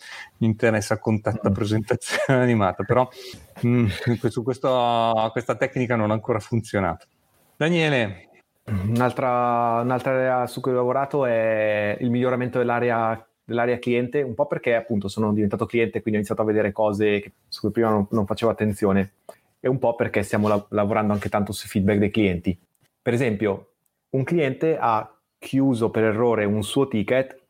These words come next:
Speaker 2: e poi ha lasciato sul ticket un feedback negativo dicendo:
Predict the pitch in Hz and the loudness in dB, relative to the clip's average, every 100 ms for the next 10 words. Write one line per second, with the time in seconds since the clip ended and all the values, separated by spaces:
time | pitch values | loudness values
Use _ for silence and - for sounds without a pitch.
0 | _ _ - 160 156 131 123 127 117 - | _ _ -6 -2 2 2 2 0 0 0
1 | 120 113 135 107 98 107 - 139 110 107 | -2 0 0 0 -2 -4 -2 -2 0 0
2 | 120 156 113 120 120 113 113 101 98 95 | -2 0 0 0 0 0 2 2 2 2
3 | - | -2